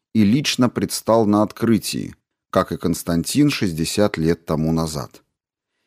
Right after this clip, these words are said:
Император хотел навести порядок в своей христианской церкви. Впрочем, он пригласил только епископов из восточной части империи.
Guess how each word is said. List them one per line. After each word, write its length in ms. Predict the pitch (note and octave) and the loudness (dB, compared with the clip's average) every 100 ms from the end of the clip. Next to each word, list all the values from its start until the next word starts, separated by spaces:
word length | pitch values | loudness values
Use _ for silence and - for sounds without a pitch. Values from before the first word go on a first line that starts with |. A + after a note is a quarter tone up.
| _ | _
Император 640 | G2+ G2 G2+ B2+ D#3 C3 | 2 4 4 4 4 0
хотел 400 | A#2 A2 - C3 | 0 0 2 2
навести 440 | A#2+ G#2 G#2 - B2+ | 4 2 -2 -2 -2
порядок 560 | - G2 A#2+ C3 A2+ | 2 4 4 2 0
в 60 | - | -4
своей 360 | - F#2+ F2+ G#2+ | -2 0 2 0
христианской 800 | - F2+ - F2 E2+ - F2+ | -2 -4 -2 -2 -2 -4 -8
церкви. 580 | - G2 E2 - - - _ _ _ _ _ _ _ | -4 -2 -2 -4 -18 -20 _ _ _ _ _ _ _
Впрочем, 460 | - D#3+ F3+ D#3 C3+ | 2 2 4 0 0
он 200 | C#3 C#3+ | 2 2
пригласил 600 | C3 A2 G#2+ G#2+ - D3 | 2 2 2 2 0 -2
только 340 | C3 B2+ - G#2+ | 2 2 2 0
епископов 800 | F#2+ - C3+ C3+ - - A2+ - | 0 0 -2 -2 -4 -2 -4 -2
из 140 | G#2 | 0
восточной 600 | F#2 F#2 - A2+ - A2 | 0 0 0 0 2 -2
части 480 | G2+ F#2 E2+ - G2 | 0 0 -2 -2 0
империи. 560 | G2+ - F#2 - G1+ | 0 0 -4 -4 -10